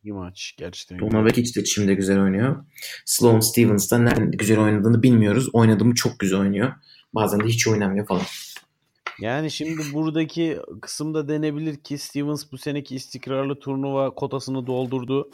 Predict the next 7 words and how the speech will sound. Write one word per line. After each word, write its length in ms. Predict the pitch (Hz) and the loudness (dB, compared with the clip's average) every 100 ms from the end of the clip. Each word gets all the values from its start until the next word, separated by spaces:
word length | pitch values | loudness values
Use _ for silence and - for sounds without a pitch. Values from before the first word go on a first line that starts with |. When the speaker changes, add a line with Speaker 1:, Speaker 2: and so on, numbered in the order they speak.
| - _ _ _ | -20 _ _ _
Speaker 1:
ve 240 | 156 117 107 | -6 -4 -4
ikinci 380 | 117 143 135 135 | -4 -4 -4 -4
turda 300 | 139 131 131 | -2 0 -2
maksimum 520 | 131 - 127 127 123 | -4 -6 -6 -6 -6
gidebilir. 460 | 120 131 120 120 - - - - | -4 -4 -2 -2 0 -2 -4 2
Speaker 2:
<laughs> 60 | 190 - - - - - - - _ _ _ _ _ - - - - - - - - _ - - - | 4 6 4 2 0 -4 -8 -20 _ _ _ _ _ -16 -8 -6 -6 -8 -14 -20 -20 _ -20 -10 4
Olabilir. 600 | 127 127 127 127 120 - | 8 8 8 8 6 2